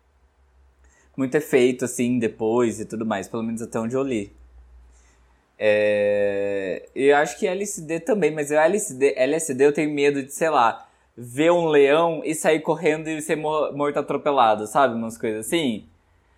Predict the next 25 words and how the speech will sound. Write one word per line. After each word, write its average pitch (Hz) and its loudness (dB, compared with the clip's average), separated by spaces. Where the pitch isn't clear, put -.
Acho 131 0
que 151 0
o 143 0
meu 143 0
corpo 147 2
iria 147 2
fazer 147 0
umas 147 -4
coisas 147 -2
dessa 139 0
comigo. 123 -4
Não 113 -4
sei 120 -4
até 117 -4
quando 120 -4
eu 117 -4
sou, 117 0
até 120 -4
quanto 120 -4
eu 120 -4
sou 120 -2
frágil 107 0
mentalmente, 120 0
sei 117 -2
lá. 101 0